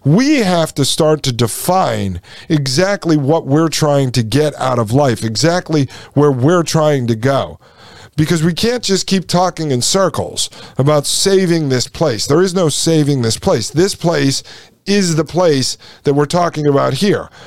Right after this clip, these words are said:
with sterilization, uh, with eugenics, with, uh, genocide, with technocracy. That's the place we're in. We have to leave that place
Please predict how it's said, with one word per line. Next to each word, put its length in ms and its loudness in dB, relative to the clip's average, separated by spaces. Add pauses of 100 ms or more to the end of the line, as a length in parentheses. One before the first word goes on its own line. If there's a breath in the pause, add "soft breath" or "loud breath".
(160 loud breath)
with 160 2
sterilization, 1040 2 (300 loud breath)
uh, 240 0
with 180 2
eugenics, 800 0 (340 loud breath)
with, 400 4
uh, 160 4
genocide, 880 -2 (240 loud breath)
with 180 2
technocracy. 840 0
That's 320 0
the 100 0
place 380 0
we're 180 0
in. 300 0 (320 loud breath)
We 240 2
have 360 0
to 100 0
leave 440 2
that 260 -2
place 520 -4